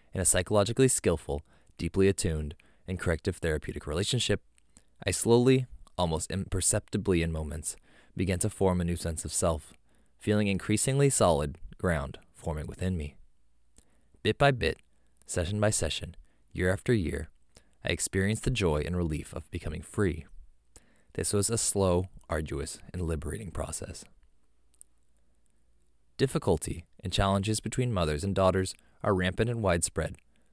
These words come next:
but not openly spoken about. It's generally considered taboo to acknowledge and discuss painful dynamics with our mothers. This silence about the truth of mother-daughter relationships is part of what keeps the mother wound in place,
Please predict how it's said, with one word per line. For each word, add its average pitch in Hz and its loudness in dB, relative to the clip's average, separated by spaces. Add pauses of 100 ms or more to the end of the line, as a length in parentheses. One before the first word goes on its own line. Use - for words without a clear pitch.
(120)
but 107 2
not 98 4
openly 82 -4
spoken 82 -4
about. 78 -4 (800)
It's 104 -2
generally 127 2
considered 113 -2
taboo 82 0
to 80 -4
acknowledge 85 2
and 110 0
discuss 104 0
painful 98 -2
dynamics 104 -2
with 78 -2
our 78 0
mothers. 82 -2 (440)
This 104 2
silence 110 2
about 135 2
the 87 0
truth - -2
of 80 -6
mother-daughter 76 -2
relationships 87 -4 (440)
is - -2
part 101 6
of 113 4
what 131 4
keeps - -2
the - -8
mother 80 -4
wound 80 -2
in 87 -2
place, 85 0